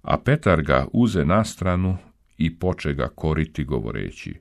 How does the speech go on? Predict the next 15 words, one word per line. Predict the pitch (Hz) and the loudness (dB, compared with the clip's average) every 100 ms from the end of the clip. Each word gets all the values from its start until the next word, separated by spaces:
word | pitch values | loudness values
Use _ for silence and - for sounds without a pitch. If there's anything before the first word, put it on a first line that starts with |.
| _ | _
„Bože, | - 78 69 64 | -6 -4 -4 -6
sačuvaj, | - 73 73 - 67 65 | -2 0 0 -4 -4 -4
Gospode, | 58 76 - - - 55 50 - _ _ _ _ _ - | -4 -4 -4 -8 -8 -8 -10 -12 _ _ _ _ _ -4
neće | 71 87 90 - | 0 2 2 -2
ti | - - | -8 -10
se | - 64 | -10 -8
to | 73 | -6
dogoditi.” | 64 60 53 50 52 50 - - _ _ _ _ _ _ - - _ - | -4 -6 -8 -10 -10 -14 -16 -18 _ _ _ _ _ _ -20 -20 _ -6
A | - | -2
on | 76 80 | 0 -2
se | - 73 | -2 -2
okrenu | 76 - 78 76 76 | -2 -4 -2 0 0
i | 69 | -2
reče | 73 76 - | -4 -4 -8
Petru: | - 71 71 - 71 | -4 -4 -4 -4 -6